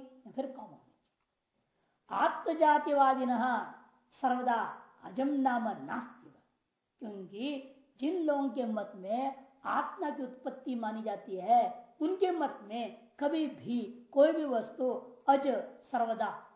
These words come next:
सर्वकालेन सर्वकाल के छिन्न होकर के कोई भी वस्तु अज नाम का हो ही नहीं सकता, क्योंकि उनके मत में सर्वमेतत् मर्त्यम। जब आत्मा भी मर्त्य हो गया फिर बचा क्या?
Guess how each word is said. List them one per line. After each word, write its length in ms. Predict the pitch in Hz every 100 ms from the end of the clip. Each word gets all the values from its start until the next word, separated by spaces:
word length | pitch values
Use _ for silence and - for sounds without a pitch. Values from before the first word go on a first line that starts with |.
| _
सर्वकालेन 640 | - 277 269 247 226 208 208 190 156
सर्वकाल 600 | 254 277 262 240 226 220
के 140 | 226 208
छिन्न 240 | - 220 214
होकर 300 | 220 214 190
के 260 | 220 269 269 - - -
कोई 200 | 277 339
भी 80 | 311
वस्तु 340 | 254 - 214 196 - - -
अज 140 | 262 320
नाम 320 | 302 240 220
का 180 | 202 208 196 - - _ 220
हो 140 | 214
ही 160 | 233 240
नहीं 140 | 226
सकता, 420 | 214 190 - 180 165 - - _ _ -
क्योंकि 240 | 233 226
उनके 280 | 226 247 247
मत 180 | 220 202
में 360 | 190 220 294 285 - - _
सर्वमेतत् 1300 | - 233 226 226 196 185 190 - 294 - - - -
मर्त्यम। 480 | 196 196 - - - - _ _ _
जब 180 | 247 247
आत्मा 720 | 220 214 233 247 269 285 294
भी 180 | 294 339
मर्त्य 400 | 339 311 - 285
हो 100 | 277
गया 180 | 262 254 - -
फिर 100 | 226
बचा 280 | 240 240 240
क्या? 200 | 220